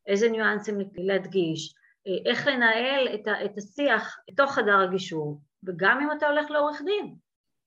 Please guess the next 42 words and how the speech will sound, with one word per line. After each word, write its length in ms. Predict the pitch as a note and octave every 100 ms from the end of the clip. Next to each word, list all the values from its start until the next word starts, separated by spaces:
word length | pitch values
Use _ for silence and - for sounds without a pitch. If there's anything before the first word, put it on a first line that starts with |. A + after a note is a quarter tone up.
| _
אתה 100 | F#3+
יודע 280 | F3 F3 C4
איך 140 | C#4
לנהל 260 | C#4 C4 C4+
את 40 | C#4
התהליך, 440 | C#4 C#4 F4+ D#4
יש 120 | G#3+
לך 140 | G#3+ A3+
את 280 | A3 - G#3+
היכולת 500 | G3+ - E4 A4 A#3
לנהל 260 | G#3 A3
את 40 | A3+
התהליך 400 | B3 C4 F4+ F#4+
בזכות 480 | G#3 - C#4+ D4+ - -
הידע 320 | A3+ A3+ A3+ A3+
שאתה 280 | A3+ G3
תקבל. 440 | F#3+ F#3+ F3 D#3+ D3 D3 - _ _ _ _ -
מעבר 340 | F3 F3+ A3
לזה, 300 | A3+ A3+ D4
יש, 380 | C#4 G3+ F#3+ -
אה, 180 | F#3+ F#3 - - - E3+
דוגמאות, 720 | F3+ F#3+ G3 G3+ G3 F#3+ -
אה, 140 | G#3 F#3+
של, 340 | - F3+ F3 E3+
באמת 320 | F3+ F3+ F3
של, 240 | F#3 F3+
אה, 520 | E3 D#3+ D#3+ F3+ D3+
אקסל 260 | F#3 - F3+
מזונות 460 | F3+ D#3+ D#3 F3 G#3
שאני 240 | B3+ B3+
אכניס 340 | B3 A#3+ A#3
לשם 220 | A#3 A#3+ A3+
בפנים, 320 | A3 A#3 A3
שממש 420 | A3 E3 E3 D3+
אפשר, 200 | D3+ -
אה, 640 | E3 D#3+ D#3+ D#3+ - E3 D3+
לשים 320 | D#3 E3 D#3+
את 160 | E3 F3
ה-, 420 | E3 D#3+ D#3 E3 - _ _ -
את 120 | F#3+
הנתונים 640 | F#3+ F#3 F#3 G3+ B3+ E4+ C4+
ולחשב 360 | A#3+ C4+ -